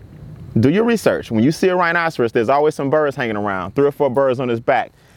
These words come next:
He always has a few birds on his ear. Now, as big as a rhino is, if the birds were actually getting on his nerves, he would shake the birds off. Why does he let them continue to accompany him throughout the day, throughout the week, throughout the month, throughout the night?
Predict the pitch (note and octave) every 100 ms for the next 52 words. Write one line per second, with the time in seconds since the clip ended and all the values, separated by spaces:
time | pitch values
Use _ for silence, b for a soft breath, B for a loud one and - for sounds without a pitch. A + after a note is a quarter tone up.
0 | - B2+ C3+ C3+ D3 B2 C3 C3 C3+ B2+
1 | A#2+ A#2+ - B2+ G#2+ b b C3+ C#3 C3
2 | A3 B3 G#3 F#3+ F3+ E3 D3+ E3+ C3+ A2
3 | G#2 C3 A2+ A#2+ D3 E3+ F#3 C3+ B2+ C#3
4 | - C3 A2+ C3+ B2+ - A#2 A#2+ A2+ A#2+
5 | C3 C3 B2+ - _ _ - - G3 D#3+
6 | - - - B2 C3 B2 B2 F2 - _
7 | _ _ _ - - - - F2+ A#2+ D#3
8 | G3 F3+ D#3 - D#3 G#2+ G2+ - A2+ -
9 | C3+ B2+ - A2+ - D3+ - G#2+ F2+ -
10 | b b - D3+ B2 G#2 G#2 _ - -
11 | - - B2+ A2+ G#2+ A#2+ A#2+ G#2+ A#2 A2+
12 | A2+ B2+ A2 - A#2+ E2 G#2 A#2 E2+ A2
13 | G#2+ G#2+ A2+ G#2 -